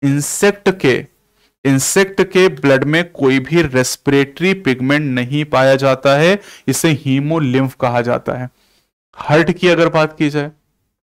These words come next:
तो इनका जो हार्ट होता है बेटा, इनके हार्ट में थर्टीन चैम्बर प्रेजेंट होते हैं, ठीक, थर्टीन चैम्बर्ड हार्ट पाया जाता है,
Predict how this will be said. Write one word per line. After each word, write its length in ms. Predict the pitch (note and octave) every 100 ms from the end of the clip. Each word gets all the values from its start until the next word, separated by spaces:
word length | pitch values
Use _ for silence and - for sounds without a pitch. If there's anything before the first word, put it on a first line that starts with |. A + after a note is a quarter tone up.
| _ _ _ _ _ _ _ -
तो 100 | F#3+
इनका 320 | F3+ D#3+ G#3
जो 140 | A3+
हार्ट 440 | D#3+ B2+ D#3 G3 E3+
होता 260 | C3 C#3
है 60 | B2+
बेटा, 500 | B2 D#3 F3+ A3 _ _ _ _
इनके 340 | C3+ C#3+ D3 G3
हार्ट 460 | D#3 D3 D#3 E3+
में 340 | F3 F3+ G3+ A#3 - _ _ _ _ _ _ _ _ _ _ _ -
थर्टीन 400 | C#3 C#3 F3+ G3
चैम्बर 380 | F#3+ B2+ A#2+ A#2+
प्रेजेंट 440 | - A#2 A#2+ A#2+
होते 160 | B2 C3
हैं, 80 | C#3
ठीक, 140 | G#3+
थर्टीन 680 | - - C3 C3 D#3+ F3 G#3
चैम्बर्ड 600 | G#3 C3+ B2 C3 D3+ D#3+
हार्ट 260 | C#3 C3+ C3+
पाया 280 | B2+ A#2
जाता 320 | A2+ - -
है, 80 | -